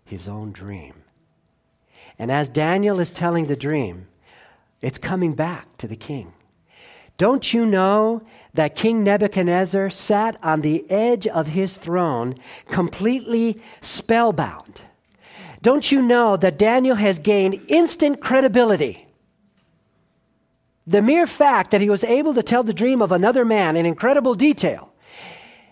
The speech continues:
is the evidence that he is tapped into a power source. So now,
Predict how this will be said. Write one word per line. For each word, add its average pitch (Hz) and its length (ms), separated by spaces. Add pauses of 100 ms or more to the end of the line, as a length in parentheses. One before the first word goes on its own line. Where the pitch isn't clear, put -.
(180)
is 208 220
the 214 200
evidence 196 800
that 165 160
he 240 340
is 165 120
tapped 202 360
into 208 280
a 156 140
power 175 400
source. 104 360
So 170 220
now, 175 600